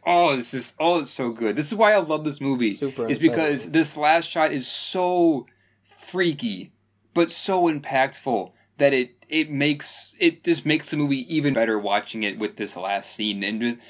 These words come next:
Speaker 1: this is why I love this movie so much, is because of how impactful it leaves,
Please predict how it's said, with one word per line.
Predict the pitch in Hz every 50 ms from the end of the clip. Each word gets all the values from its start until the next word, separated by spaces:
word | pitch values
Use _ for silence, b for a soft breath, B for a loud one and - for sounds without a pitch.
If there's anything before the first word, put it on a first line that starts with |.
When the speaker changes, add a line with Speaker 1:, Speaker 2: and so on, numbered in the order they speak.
| B B B
Speaker 1:
this | - 139 135 -
is | 170 156
why | 165 160 156
I | 147
love | 127 120 127
this | 117 - -
movie | 120 107
so | - 120
much, | 117 110 110
is | 107 101
because | 117 107 113 101 104
of | 104
how | 110 110 104
impactful | 98 - - - 98 98 - - 104 95 90 98
it | 104 - 98
leaves, | 101 104 101 101 98 - - - -